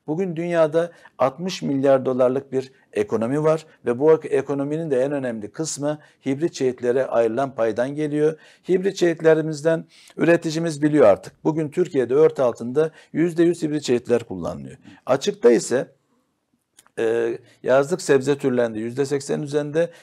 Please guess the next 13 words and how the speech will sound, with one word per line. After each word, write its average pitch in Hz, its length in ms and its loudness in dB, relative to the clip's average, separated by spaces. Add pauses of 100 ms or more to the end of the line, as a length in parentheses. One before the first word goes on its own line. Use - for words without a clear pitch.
kışlık 151 340 -6
sebzeli 127 480 0
türlerinde 135 480 -4
ise 143 300 -4 (220)
yüzde 143 280 2
altmış, 147 320 2
yüzde 147 200 -2
yetmiş 147 360 -4
bandında, 117 640 0 (260)
e, 120 100 -4
hibrit 160 340 -6
çeşit 139 240 -4
kullanımı, 127 640 -4